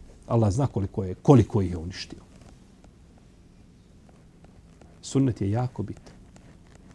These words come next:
Sunnet. Sve otkretam, okretam sunnet. Dok čovjek dođe sebi u priliku da uzme ispred stave, stavi Buhariju i pođe se češat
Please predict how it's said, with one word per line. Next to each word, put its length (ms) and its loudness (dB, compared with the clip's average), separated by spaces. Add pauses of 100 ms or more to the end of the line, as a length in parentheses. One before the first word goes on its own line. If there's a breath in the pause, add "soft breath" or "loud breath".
(120)
Sunnet. 300 -4 (640)
Sve 240 -10
otkretam, 520 -4
okretam 300 -4
sunnet. 280 -2
Dok 160 -2
čovjek 240 2
dođe 280 2
sebi 180 0
u 40 4
priliku 340 0
da 60 6
uzme 140 4
ispred 220 0
stave, 280 0
stavi 280 2
Buhariju 480 4 (500 loud breath)
i 60 -4
pođe 320 6
se 80 -2
češat 320 2